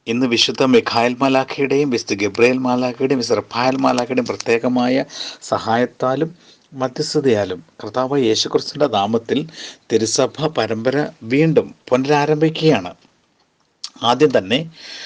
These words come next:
ഫ്രാൻസിസ് മാർപ്പാപ്പയിലൂടെ ഗ്രേറ്റ് ബ്രിട്ടനിൽ പുതിയ ഒരു രൂപതയും രൂപത അധ്യക്ഷനെയും ലഭിച്ച എല്ലാ സീറോ മലബാർ വിശ്വാസികൾക്കും അഭിനന്ദനങ്ങളും എല്ലാ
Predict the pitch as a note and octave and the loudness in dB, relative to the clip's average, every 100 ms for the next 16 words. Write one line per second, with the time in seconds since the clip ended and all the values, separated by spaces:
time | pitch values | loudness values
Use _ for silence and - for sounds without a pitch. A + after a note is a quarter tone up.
0 | - - - A#2 B2 - D3 C3+ C3 - | -18 -10 0 0 2 -2 -2 0 0 2
1 | C#3+ C3+ D3 C3+ C3 B2+ A2+ A#2 B2+ - | 2 4 4 4 2 2 4 4 4 -4
2 | C3+ C#3 C#3 C#3 - B2 C3 D#3 F3 C3 | -4 -2 -2 -4 -2 -2 2 4 4 4
3 | B2+ A#2+ A#2 A#2 C3 C#3 E3 F3+ - - | 2 2 0 2 2 4 2 -2 -14 -16
4 | - A2+ B2+ C3 D#3 D#3 C3+ A2+ C#3 - | -10 2 4 6 4 4 0 4 4 4
5 | D#3 D3+ D3 A#2 A#2 - - - _ - | 2 2 4 4 2 2 0 -2 _ -20
6 | - _ - B2+ E3 G3 F#3 - - B2+ | -20 _ -4 0 4 4 2 0 2 4
7 | C3+ C#3 C#3+ C#3 D3+ B2 - A#2+ B2 - | 4 2 0 2 2 0 -2 0 0 0
8 | A2 G2+ - F2+ _ - - - - A2 | 0 -2 -6 -14 _ -20 -20 -20 -4 -2
9 | G2+ B2 C3+ C3 C#3+ D3 D#3+ G#3 - - | 0 2 2 2 2 2 2 0 -6 -20
10 | - A#2 C3+ C#3+ | -6 -2 0 2